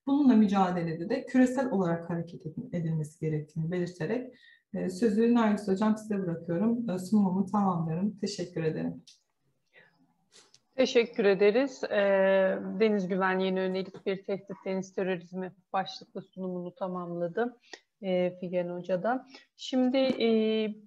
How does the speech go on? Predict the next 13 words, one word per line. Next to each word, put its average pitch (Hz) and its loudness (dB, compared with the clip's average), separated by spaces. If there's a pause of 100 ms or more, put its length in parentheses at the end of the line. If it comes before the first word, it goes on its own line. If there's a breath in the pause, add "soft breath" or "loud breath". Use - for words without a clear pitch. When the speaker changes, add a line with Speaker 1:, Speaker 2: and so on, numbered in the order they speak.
(120)
Speaker 2:
bir 226 -2
duyuru 226 2
da 233 4
yapmak 190 2
istiyorum 185 -2
aynı 185 -2
zamanda. 185 -4
E, 190 2
Uluslararası 226 0
Hukuka 214 -2
Genç 226 -4
Bakışlar 180 -4
Konferansı'na, 190 -2